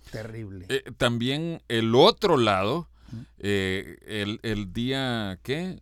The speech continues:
Speaker 2: sexto tenían que recoger el
Speaker 1: Día de reposo.
Speaker 2: doble, porque el día séptimo no iba a haber maná. Dios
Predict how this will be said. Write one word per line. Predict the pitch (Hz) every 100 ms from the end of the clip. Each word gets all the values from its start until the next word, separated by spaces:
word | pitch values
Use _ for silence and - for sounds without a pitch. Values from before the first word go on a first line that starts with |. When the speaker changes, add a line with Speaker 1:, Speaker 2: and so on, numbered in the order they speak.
| -
Speaker 2:
sexto | - - - 156 - - 190 135
tenían | 120 113 117
que | 110 117
recoger | 113 107 101 110 110
el | 117
Speaker 1:
Día | 123
de | 110
reposo. | 113 147
Speaker 2:
doble, | 147 147 127 131 123 113 80 - - _ - _ _ _ -
porque | 117 120 104 110 110
el | 101
día | 95 117 127
séptimo | - 120 - 139 113 127 -
no | 107 101 101 104
iba | 107 113
a |
haber | 113 120
maná. | 131 160 240 180
Dios | 107 190 240 -